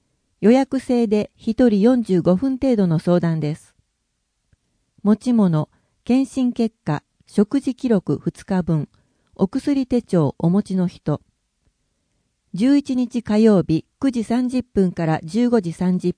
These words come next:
分、福祉会館。二十日木曜日、十三時三十分から十五時三十分、野添小見線。いずれも七十四歳以下の播磨町民。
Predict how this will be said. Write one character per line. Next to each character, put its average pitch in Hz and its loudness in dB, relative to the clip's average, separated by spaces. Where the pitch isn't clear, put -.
分、 139 -6
福 - -4
祉 233 -6
会 185 -4
館。 147 -8
二 220 -2
十 285 -8
日 269 0
木 254 0
曜 226 4
日、 165 -4
十 277 0
三 214 -2
時 180 -6
三 226 -2
十 233 -6
分 185 -2
か 170 -4
ら 160 0
十 202 -2
五 240 2
時 180 -6
三 202 -2
十 196 -4
分、 151 -2
野 214 2
添 180 0
小 156 -4
見 160 -4
線。 139 -8
い 233 2
ず 285 -2
れ 285 2
も 269 0
七 247 2
十 269 -2
四 254 0
歳 240 -2
以 220 -6
下 190 -2
の 165 0
播 196 0
磨 208 2
町 190 -2
民。 135 -6